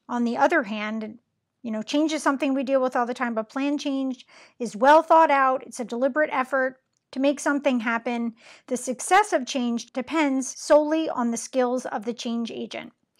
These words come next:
And there are two kinds of plan changes. There are internal versus external. Well, we can't talk about change without then talking about what we see all the time in the healthcare environment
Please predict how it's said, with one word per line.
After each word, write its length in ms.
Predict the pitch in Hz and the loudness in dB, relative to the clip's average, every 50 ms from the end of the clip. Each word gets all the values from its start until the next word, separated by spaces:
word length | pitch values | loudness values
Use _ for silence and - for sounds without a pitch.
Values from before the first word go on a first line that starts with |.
| - - - - _ - | -20 -20 -20 -20 _ -4
And 160 | 240 233 240 | 0 0 2
there 180 | 247 247 247 | 2 0 0
are 220 | - 240 226 233 233 | 2 2 2 0 0
two 260 | 233 - 349 370 359 | -2 0 0 0 0
kinds 500 | - - 302 302 294 302 302 311 311 - | 0 0 0 0 2 2 0 -2 -2 -4
of 400 | 339 - 247 240 240 226 - _ | 0 0 2 0 0 -2 -8 _
plan 340 | - 302 269 269 269 269 277 | -6 -4 -2 -2 -2 -2 -2
changes. 520 | - - 269 269 277 262 330 349 349 349 | -2 -2 -2 0 0 0 -2 -4 -2 0
There 180 | - 247 226 220 | 0 0 2 0
are 40 | - | -2
internal 760 | - 269 262 285 311 - - 320 302 311 311 311 320 320 - - | -2 0 0 0 0 0 -2 0 2 2 2 2 2 0 -4 -6
versus 340 | 240 240 240 - 262 247 | -6 -6 -4 -6 -6 -6
external. 680 | - - 214 - - - - 226 233 233 247 - - 220 _ _ _ _ _ _ _ _ _ _ _ _ _ _ _ _ _ - - - - - - - _ _ _ _ _ _ | -6 -8 -8 -10 -12 -14 -12 -12 -12 -12 -12 -14 -14 -16 _ _ _ _ _ _ _ _ _ _ _ _ _ _ _ _ _ -20 -20 -20 -20 -20 -20 -20 _ _ _ _ _ _
Well, 380 | - 254 277 269 240 247 277 294 | 4 8 8 8 8 6 4 0
we 100 | 294 240 | -4 -4
can't 300 | - - 370 403 403 - | -4 -2 -2 -2 -2 4
talk 240 | 339 359 359 359 | 4 4 4 6
about 240 | 370 349 339 330 330 | 6 6 6 6 4
change 500 | - - - 269 254 262 262 262 262 240 | 2 0 0 2 4 4 4 2 2 0
without 460 | 277 254 233 - 247 233 233 233 226 | 0 -2 0 2 2 2 2 2 -2
then 340 | 202 226 233 254 269 285 294 | -4 -2 -2 0 0 0 -2
talking 540 | 285 - - - 226 247 262 - 320 311 320 | -2 0 4 6 6 6 6 4 0 -2 0
about 320 | 320 262 320 311 302 294 | 2 6 6 6 6 6
what 200 | 247 254 254 262 | 4 2 2 2
we 180 | 254 254 254 240 | 0 -2 -4 -4
see 340 | - - - 269 262 262 - | -6 -8 -8 -6 -4 -4 -4
all 400 | - 220 220 220 226 226 233 247 | 0 0 2 2 2 2 0 -2
the 140 | 262 311 294 | -4 -6 -4
time 560 | 294 311 349 339 311 269 262 262 262 269 277 - _ | 0 2 2 2 2 2 0 -2 -4 -4 -6 -8 _
in 140 | - 269 254 | 0 2 4
the 80 | 254 233 | 4 4
healthcare 500 | 214 339 - - - - - 262 240 226 | 2 0 -2 -2 -2 0 2 2 2 2
environment 600 | 220 202 214 208 208 202 208 220 233 262 262 | 0 0 0 2 2 0 0 -2 -4 -6 -6